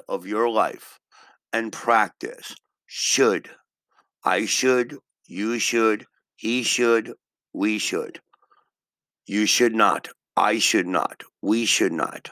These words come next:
Or the interrogative, should I, should we, should you, should they? Should they vote for President Trump?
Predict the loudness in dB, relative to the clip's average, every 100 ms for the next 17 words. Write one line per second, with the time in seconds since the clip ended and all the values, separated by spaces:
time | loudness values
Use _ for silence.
0 | -8 4 6 8 4 0 2 4 4 4
1 | 0 -4 -8 -8 -16 -20 -20 -12 0 2
2 | 4 6 4 0 -6 _ _ -14 -8 -8
3 | -6 -6 -6 -8 -14 _ _ _ -10 -6
4 | -4 -6 -2 -2 -2 -8 _ _ _ _
5 | -10 -2 0 0 2 4 2 0 -12 -20
6 | _ -20 -14 -4 4 4 6 6 6 6
7 | 2 2 2 2 0 -4 -4 0 -2 0
8 | -2 -2 -4 -2 -2 -2